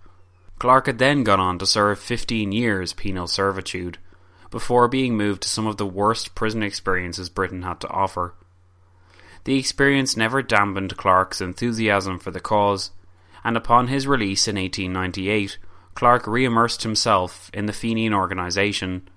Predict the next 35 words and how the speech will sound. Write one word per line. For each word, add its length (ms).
not 220
taking 400
long 420
to 220
move 360
to 60
the 60
United 360
States, 440
where 120
he 100
would 160
meet 260
John 260
Devoy 360
for 120
the 80
first 340
time. 460
Following 380
that 160
meeting, 400
Clark 380
became 340
more 240
determined 480
than 140
ever 240
to 180
effect 380
a 40
change 440
in 100
Ireland 480
and 300